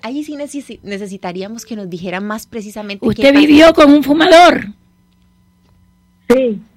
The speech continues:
Speaker 2: ¿Mucho tiempo?
Speaker 3: Veinte años.
Speaker 2: ¿Y se murió?
Speaker 3: Sí.
Speaker 2: ¿De qué?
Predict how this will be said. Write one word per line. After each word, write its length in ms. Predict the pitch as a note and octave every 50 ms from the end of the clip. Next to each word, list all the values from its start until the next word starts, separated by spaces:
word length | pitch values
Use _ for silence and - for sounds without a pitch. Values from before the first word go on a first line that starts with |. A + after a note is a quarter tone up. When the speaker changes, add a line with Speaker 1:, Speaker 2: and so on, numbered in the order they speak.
| _ _ _
Speaker 2:
¿Mucho 240 | - A#3+ A#3 A3+ C4 B3+
tiempo? 420 | D#4 E4+ F4 F#4+ - G#3+ G3 F#3 - _ _ _ _ _ _ _ _ _ _ _ _ _ _ _ _ _ _ _ _ _ _ _ _ _ _ _ _ _ _
Speaker 3:
Veinte 400 | G3 G3 G#3 G#3 A3+ A3 A#3+ A#3
años. 340 | G#3+ G#3 G#3 G3 G3 F#3+ - _ _ _ _ _ _ _ _ _ _ _ _ _ _ _ _
Speaker 2:
¿Y 320 | A#3 A3+ A#3 C#4+ D4 A3
se 160 | G#3 - A#3 G#3+
murió? 220 | G#3+ A3 C4 E4 C5 C#5 F5 _ _ _ _ _ _ _ _ _ _ _ _ _ _ _ _ _ _ _ _ _ _ _ _ _ -
Speaker 3:
Sí. 280 | B3 A#3+ A3+ G#3+ G3 G3+ - _ _ _ _ _ _ _ _ _ _ _ _ _ _ _ _ _ _ _ _
Speaker 2:
¿De 180 | - G#3 A3 G#3
qué? 260 | A3 A#3 A#3+ D4 A4